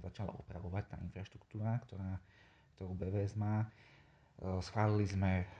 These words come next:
sme úvery, aktuálne má B V S schválený úverový rámec osemdesiat miliónov eur, ktorý, eh, s ktorými sa začnú tieto rekonštrukcie,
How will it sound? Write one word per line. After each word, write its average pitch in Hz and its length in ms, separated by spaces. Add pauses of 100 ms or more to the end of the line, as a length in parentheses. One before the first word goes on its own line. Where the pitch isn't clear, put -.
sme 95 480
úvery, 104 640
aktuálne 90 560
má 85 80
B 87 160
V 92 80
S 87 160
schválený 90 480
úverový 90 560 (240)
rámec 90 320 (160)
osemdesiat 95 400
miliónov 92 480
eur, 98 240 (160)
ktorý, 90 320
eh, - 720
s 87 80
ktorými 92 640
sa - 160
začnú 92 480 (160)
tieto 90 320
rekonštrukcie, 101 800